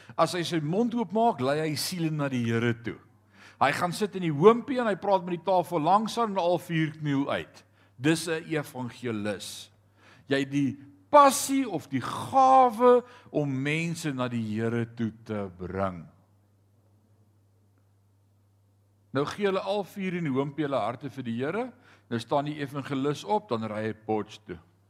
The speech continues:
Dis wat gebeur, want hy is die evangelis.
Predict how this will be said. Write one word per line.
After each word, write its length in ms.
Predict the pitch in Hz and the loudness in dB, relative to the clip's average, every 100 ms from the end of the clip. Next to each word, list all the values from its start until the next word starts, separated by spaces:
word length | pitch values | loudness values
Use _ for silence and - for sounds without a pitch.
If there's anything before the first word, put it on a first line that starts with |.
| _ _ _ _ _ _ _ _ _ _ _ _ _ _ _ _ _ _ _ | _ _ _ _ _ _ _ _ _ _ _ _ _ _ _ _ _ _ _
Dis 100 | - | -14
wat 180 | 139 135 | -12 -12
gebeur, 500 | - 139 131 120 98 | -12 -10 -8 -8 -10
want 160 | 110 107 | -10 -8
hy 60 | |
is 120 | 107 | -10
die 120 | 135 117 | -10 -12
evangelis. 760 | 107 107 - 147 269 - - | -14 -18 -16 -12 -10 -10 -16